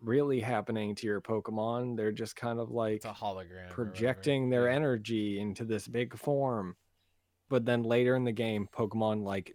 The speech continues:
Speaker 1: Gigantamax for real, I guess? Or, like, they're,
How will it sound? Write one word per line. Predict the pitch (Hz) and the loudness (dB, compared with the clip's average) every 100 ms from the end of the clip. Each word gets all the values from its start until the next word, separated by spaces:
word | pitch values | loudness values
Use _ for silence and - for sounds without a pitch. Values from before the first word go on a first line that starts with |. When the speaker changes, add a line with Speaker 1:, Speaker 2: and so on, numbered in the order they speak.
| 98 | -8
Speaker 1:
Gigantamax | 104 98 95 95 101 - 113 107 110 - | -4 -4 -4 -6 -6 -6 -4 -4 -6 -10
for | - 92 | -8 -6
real, | 87 98 127 | -6 -2 0
I | 160 160 | 2 2
guess? | 165 185 - - _ _ _ _ _ _ _ _ _ - | 2 0 -4 -20 _ _ _ _ _ _ _ _ _ -6
Or, | 123 110 | -2 0
like, | 107 104 98 | 0 -2 -2
they're, | 117 98 | -2 -4